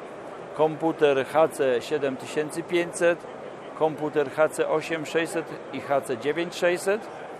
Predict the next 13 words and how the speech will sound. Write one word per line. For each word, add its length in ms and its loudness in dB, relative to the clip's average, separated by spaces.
jak 280 6
również, 760 0
e, 20 0
w 60 -14
standardzie 720 6
maszyna 600 4
wyposażona 680 0
w 80 -6
Isobas 520 4
może 420 6
być, 400 2
e, 200 4
doskonale 840 4